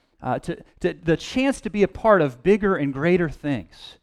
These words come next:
Uh, and that's the amazing thing about what God invites us into.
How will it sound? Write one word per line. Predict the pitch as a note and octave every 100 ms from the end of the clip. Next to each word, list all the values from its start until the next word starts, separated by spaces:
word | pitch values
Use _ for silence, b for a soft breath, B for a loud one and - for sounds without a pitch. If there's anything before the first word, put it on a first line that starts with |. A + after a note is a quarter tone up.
| b b b -
Uh, | C3 F3
and | B3
that's | C#4+
the | - F4
amazing | A#3 A3 A#3 A3+ G#3
thing | - F#3+ D#3
about | B2+ A#2
what | B2 B2
God | B2 A2+
invites | A2 G#2 G2+ -
us | -
into. | F#2+ F#2+ E2